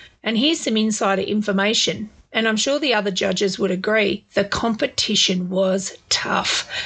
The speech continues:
which means the entries were very good. Being involved made me think of being on both sides, as an applicant,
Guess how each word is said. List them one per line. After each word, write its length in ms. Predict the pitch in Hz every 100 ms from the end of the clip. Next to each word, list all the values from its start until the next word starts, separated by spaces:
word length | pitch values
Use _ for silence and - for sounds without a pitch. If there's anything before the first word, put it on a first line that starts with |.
| -
which 200 | 214 190
means 300 | 214 226 220
the 200 | 214 190
entries 800 | 226 233 226 214 190 175 - - 392
were 100 | 214
very 400 | 190 202 196 190
good. 400 | 185 202 202 226 - - - - - - -
Being 220 | 339 440 508 427
involved 400 | 247 226 226 226
made 200 | 226 240
me 120 | 277
think 300 | 226 190 196
of 160 | 202
being 200 | 208 202
on 120 | 202 196
both 280 | 196 202
sides, 880 | - - 185 - - - - - - _ -
as 200 | 220 240
an 140 | 302
applicant, 720 | 247 196 202 185 208 247 -